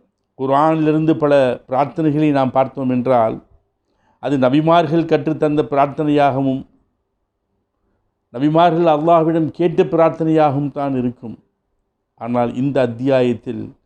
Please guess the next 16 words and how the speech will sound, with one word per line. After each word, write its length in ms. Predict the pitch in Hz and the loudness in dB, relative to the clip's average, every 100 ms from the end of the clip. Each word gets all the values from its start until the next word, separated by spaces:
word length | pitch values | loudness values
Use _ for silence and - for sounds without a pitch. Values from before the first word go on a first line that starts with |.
| _ _ _ _ _ - | _ _ _ _ _ -10
அல்லாஹ் 360 | 131 147 151 | -4 0 0
சுப்ஹானஹு 640 | 131 131 131 135 143 143 135 131 | 0 -4 -4 -2 0 0 -2 -4
தஆலா 340 | 139 135 143 131 | -2 0 0 2
அவனையே 420 | 127 143 165 165 156 | 2 2 0 0 -2
தன-, 320 | 156 151 139 - _ _ _ - | 0 -2 -2 -8 _ _ _ -10
தனது 220 | 131 147 143 | -2 0 2
நபிக்கு 400 | 143 156 165 175 | 2 2 0 -2
கற்றுக் 360 | 170 143 165 156 | -2 0 0 0
கொடுக்கக்கூடிய 580 | 147 139 139 147 139 | 0 -2 -6 -6 -6
சில 180 | 131 139 | -6 -6
துஆக்கள், 560 | 120 127 131 151 - 131 | -2 0 0 0 -4 -12
பிரார்த்தனைகள் 640 | 113 127 143 151 143 127 127 | -6 -6 -6 -6 -6 -4 -4
இங்கே 220 | 120 117 | -4 -4
இருக்கின்றன 480 | 117 110 110 104 - _ _ _ _ _ _ _ _ _ _ _ - | -6 -8 -16 -18 -20 _ _ _ _ _ _ _ _ _ _ _ -18
இந்த 140 | 107 107 | -8 -6
அத்தியாயத்தில். 640 | 107 120 113 110 - - | -4 -4 -2 -4 -10 -20